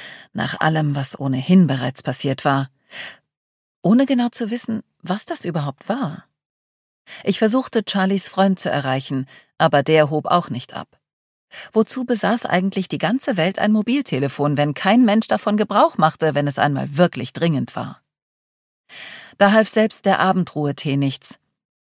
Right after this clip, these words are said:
Seit meinem verbrannten Finger und Charlies kryptischen Nachrichten zermarterte ich mir den Kopf,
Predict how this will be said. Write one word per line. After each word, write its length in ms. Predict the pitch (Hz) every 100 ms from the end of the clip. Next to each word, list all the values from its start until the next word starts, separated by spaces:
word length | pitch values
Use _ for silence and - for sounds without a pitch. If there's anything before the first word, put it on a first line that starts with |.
| _
Seit 220 | - 175 -
meinem 240 | 160 160
verbrannten 480 | - 156 160 175 156
Finger 480 | - 185 190 180 -
und 160 | 165
Charlies 460 | - 151 156 131 -
kryptischen 520 | - 185 - 131 139
Nachrichten 580 | 147 165 151 - 147 139
zermarterte 680 | - 135 139 196 - 170 175
ich 160 | 127
mir 140 | 160 151
den 180 | 143
Kopf, 300 | 135 185 -